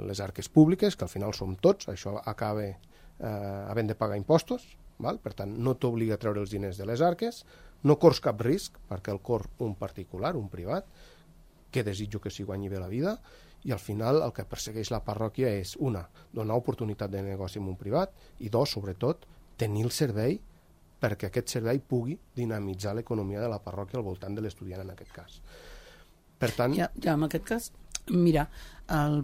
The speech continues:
Speaker 2: problema és que quan sempre que hi ha un privat que inverteix és perquè hi ha negoci.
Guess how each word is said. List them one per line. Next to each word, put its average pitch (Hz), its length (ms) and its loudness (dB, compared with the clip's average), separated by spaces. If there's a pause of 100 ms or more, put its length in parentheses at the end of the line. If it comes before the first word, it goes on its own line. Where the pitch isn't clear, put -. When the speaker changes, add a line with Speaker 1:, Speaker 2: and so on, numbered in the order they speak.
Speaker 2:
problema 160 320 4
és - 80 -6
que 175 160 -4
quan 151 200 0
sempre 180 580 0
que 165 140 -4
hi 156 60 0
ha 147 140 0
un 143 200 0
privat 139 580 -2 (460)
que 143 120 0
inverteix 131 680 -2 (340)
és 147 120 -4
perquè 151 220 2
hi 131 40 2
ha 131 60 0
negoci. - 340 -8